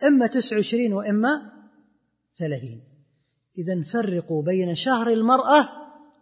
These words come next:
وبين الشهر الهلالي.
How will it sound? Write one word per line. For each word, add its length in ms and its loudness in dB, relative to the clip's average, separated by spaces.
وبين 360 6
الشهر 560 6
الهلالي. 840 -2